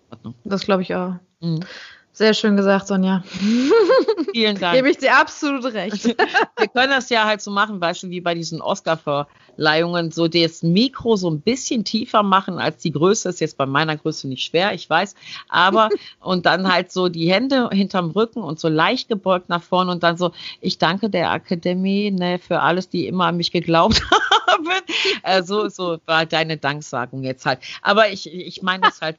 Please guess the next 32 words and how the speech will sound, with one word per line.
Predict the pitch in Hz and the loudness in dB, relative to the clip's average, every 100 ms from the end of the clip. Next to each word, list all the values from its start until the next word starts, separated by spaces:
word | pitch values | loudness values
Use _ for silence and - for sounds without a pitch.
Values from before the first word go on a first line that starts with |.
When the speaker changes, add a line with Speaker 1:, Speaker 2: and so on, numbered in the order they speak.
| - | -12
Speaker 1:
wirklich. | 190 151 - | -10 -10 -8
Und, | 170 160 | -10 -8
äh, | 127 170 160 - - - _ | 0 2 2 -4 -20 -20 _
äh, | - 175 170 | -4 0 0
ich | 165 - | -2 -6
versuche | 208 180 240 269 226 | -4 -4 -6 -4 -6
immer, | 87 226 247 233 214 - - | -4 0 4 4 4 0 -2
immer | 233 247 247 233 165 | 0 2 2 2 0
und | 175 - | -6 -6
immer | 190 190 | -2 0
wieder, | 190 190 | 0 -2
und | 160 165 | -2 -4
das | 170 | -6
finde | - 202 185 | -4 -4 -4
ich | - | -2
auch, | 160 175 - | 0 0 0
weil | 160 165 | 0 0
wir | 170 | 0
ja | 160 120 | 0 0
auch | 143 - | -4 -4
Angestellte | 185 233 208 - 151 151 156 | -2 -2 -4 -2 -2 -2 0
haben | 151 160 | 0 0
oder | 139 151 | -2 0
Mitarbeiter | 151 202 123 151 143 - 151 | 0 0 0 0 -2 0 0
haben, | 151 151 196 - - - | 2 2 0 -6 -16 -20
finde | _ - 208 220 | _ 0 2 2
ich, | 208 - | -4 -6
ist | 180 165 | -6 -4
das | 160 | -2
auch | 131 165 | -4 -2
wichtig, | 180 190 - 190 - - | -2 -2 -4 -6 -6 0
ähm, | 165 165 | 0 0